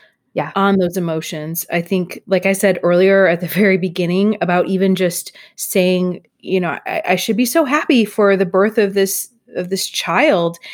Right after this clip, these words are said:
Speaker 1: Mm-hmm.
Speaker 2: and yet this is hard, and these are the emotions I'm feeling."
Speaker 1: Mm-hmm.
Speaker 2: Um, and not feeling judged. I think
Speaker 1: Right.
Speaker 2: that's,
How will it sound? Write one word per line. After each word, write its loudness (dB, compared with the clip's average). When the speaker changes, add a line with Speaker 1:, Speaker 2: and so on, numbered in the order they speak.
Speaker 1:
Mm-hmm. -4
Speaker 2:
and 4
yet 0
this -6
is -6
hard, 0
and 0
these 2
are 2
the 2
emotions 0
I'm -4
feeling." -4
Speaker 1:
Mm-hmm. -4
Speaker 2:
Um, 0
and 6
not 2
feeling 2
judged. -2
I -20
think -8
Speaker 1:
Right. 2
Speaker 2:
that's, -2